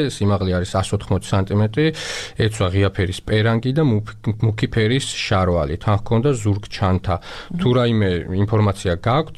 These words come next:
Speaker 1: დამირეკეთ ხუთი ცხრა ცხრა ოცდათერთმეტი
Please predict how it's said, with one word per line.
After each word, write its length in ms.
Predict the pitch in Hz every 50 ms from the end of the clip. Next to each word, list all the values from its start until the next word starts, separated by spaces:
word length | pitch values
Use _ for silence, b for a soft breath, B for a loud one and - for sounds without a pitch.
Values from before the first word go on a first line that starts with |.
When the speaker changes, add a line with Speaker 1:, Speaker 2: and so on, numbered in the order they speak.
| -
Speaker 1:
დამირეკეთ 680 | - - 104 98 98 98 98 98 104 104 - 131 147 151 151
ხუთი 380 | - - - - 95 - 95
ცხრა 280 | 87 - - - - 87
ცხრა 340 | 82 - - - - 127 127 143 147 -
ოცდათერთმეტი 960 | - 104 98 95 - - 95 90 - - 104 104 110 - 117 113 110 113 143